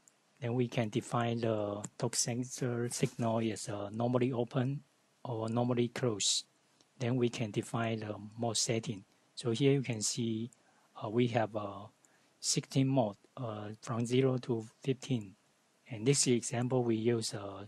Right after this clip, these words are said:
three as example. So we define, uh, S three symbol, or symbol three, uh, in hexadecimal,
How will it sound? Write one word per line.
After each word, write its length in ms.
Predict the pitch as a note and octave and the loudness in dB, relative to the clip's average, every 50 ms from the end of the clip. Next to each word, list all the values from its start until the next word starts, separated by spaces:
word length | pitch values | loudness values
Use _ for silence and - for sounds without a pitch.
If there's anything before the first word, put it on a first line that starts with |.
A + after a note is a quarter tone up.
| - | -12
three 360 | - - B2+ A#2+ A2 G#2 A2+ A#2 _ _ _ _ - | -4 0 2 2 2 0 -4 -10 _ _ _ _ -8
as 200 | A#2 G#2 - - | -6 -4 -4 -4
example. 640 | G#2+ - - A2+ G#2+ G#2+ A2+ A#2 A2+ A#2+ A2 G#2 G#2 _ _ _ _ _ - - - - _ _ _ _ | -6 -8 -10 -8 -6 -6 -6 -6 -6 -6 -8 -10 -12 _ _ _ _ _ -20 -20 -20 -20 _ _ _ _
So 200 | - - C3 B2+ | -8 -4 -2 2
we 180 | C3 C3+ C3+ B2+ | 2 2 2 2
define, 680 | C3 - A2+ - - - B2+ B2 A#2+ B2 B2+ B2+ B2+ - - - | 0 -4 -6 -4 -4 -2 -2 0 0 2 0 0 -2 -4 -8 -10
uh, 400 | A#2+ G#2 G#2 G2+ G2+ G2+ G2+ G2 G2+ A#2 - _ _ _ | -10 -10 -8 -10 -10 -12 -12 -12 -14 -16 -20 _ _ _
S 280 | - B2+ B2 B2+ - - _ _ _ _ _ _ _ | -4 -2 -2 -2 -4 -8 _ _ _ _ _ _ _
three 440 | - - - - B2+ B2 A2+ G2 G2+ - _ _ _ _ _ _ _ _ _ | -14 -8 -2 2 2 2 2 0 -4 -10 _ _ _ _ _ _ _ _ _
symbol, 520 | - - C#3+ C3+ B2 B2+ - B2+ A2 - - _ - | -4 0 0 0 0 0 -2 -2 -2 -4 -6 _ -12
or 160 | B2 G#2+ G2+ | -10 -8 -4
symbol 260 | - C#3 B2+ B2+ C3 | -2 0 0 0 0
three, 420 | A#2+ - - A#2+ A#2 G#2+ G2+ A2 A#2+ - | -2 -2 0 0 0 0 -2 -6 -10 -12
uh, 300 | G#2+ G2+ G#2 G2+ G2+ G2+ A2 - _ _ _ _ _ _ _ _ _ _ _ _ - | -10 -10 -10 -10 -12 -12 -14 -18 _ _ _ _ _ _ _ _ _ _ _ _ -4
in 220 | C3 A#2 A#2+ B2 | -2 0 0 0
hexadecimal, 920 | A#2+ - - C3+ - - - - C3 A#2+ A#2 - B2 A2+ G#2+ G#2 G2+ A2+ | 0 2 2 2 2 0 -2 0 0 0 2 2 0 -2 -2 -2 -4 -6